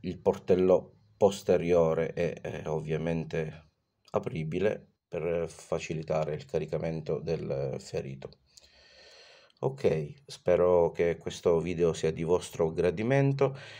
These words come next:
Grazie, grazie tantissimo per le visualizzazioni che per me sono importantissime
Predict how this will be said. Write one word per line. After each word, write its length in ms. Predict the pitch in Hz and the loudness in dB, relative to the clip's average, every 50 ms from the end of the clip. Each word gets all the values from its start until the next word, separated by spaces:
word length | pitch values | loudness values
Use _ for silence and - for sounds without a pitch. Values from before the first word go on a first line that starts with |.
| - - | -20 -6
Grazie, 580 | 90 92 104 113 113 101 - - - 90 87 85 | 6 8 10 10 10 10 8 2 -4 -2 -2 2
grazie 420 | 92 98 110 110 - - - 101 | 4 4 4 4 4 2 2 2
tantissimo 680 | - 101 98 98 98 - 110 107 - - - 98 92 | 4 4 2 2 0 -2 -4 -4 -4 0 4 4 4
per 160 | 87 92 90 | 6 6 6
le 140 | 87 90 92 | 6 6 4
visualizzazioni 960 | 90 101 98 - 107 92 95 92 85 95 101 98 - - - 123 123 123 113 | 4 2 2 6 6 6 6 4 2 0 0 0 0 2 6 6 6 6 6
che 140 | 95 95 87 | 2 2 0
per 160 | - 87 80 | 0 2 0
me 140 | 82 101 95 | 4 2 2
sono 360 | - - 87 82 80 78 80 - | 2 2 0 2 2 2 0 0
importantissime 1300 | 95 101 101 98 - - 101 95 - - - 95 92 85 - - 85 80 - - - 113 127 143 139 143 | 0 -2 -2 0 6 4 4 4 4 -2 -2 0 0 0 -2 -2 -4 -4 -4 -4 2 4 4 4 4 0